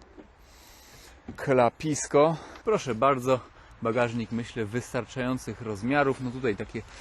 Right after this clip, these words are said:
lekka nieregularność jest po bokach, ale myślę, że jest on jak najbardziej w porządku. Koło zapasowe,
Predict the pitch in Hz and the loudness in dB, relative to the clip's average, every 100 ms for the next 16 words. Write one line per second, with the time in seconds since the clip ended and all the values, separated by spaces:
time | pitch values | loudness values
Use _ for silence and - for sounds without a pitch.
0 | - - 120 127 - - 117 - - 113 | -16 -4 2 2 0 -2 -2 -2 -6 2
1 | 120 127 117 123 139 127 120 127 - - | 4 4 4 6 6 6 2 0 -4 -12
2 | - - - - - 123 120 - 123 120 | -14 -18 -20 -20 -10 -6 -6 -2 0 2
3 | 117 139 185 - - - - - - - | 2 2 0 -2 -14 -20 -20 -20 -10 -2
4 | 320 139 117 127 - 117 117 113 107 - | 2 4 4 2 0 0 4 4 2 -4
5 | - 113 110 - - - 120 139 139 127 | -4 -2 -2 -8 -20 -2 4 4 4 0
6 | 113 123 131 113 113 - - 165 170 170 | 2 4 4 2 -2 0 4 6 6 2
7 | 160 - 160 - - - - - - - | 0 2 2 2 -12 -20 -20 -20 -20 -20
8 | - - 185 170 151 151 156 156 160 143 | -20 0 6 8 8 6 4 4 4 6
9 | 143 | 8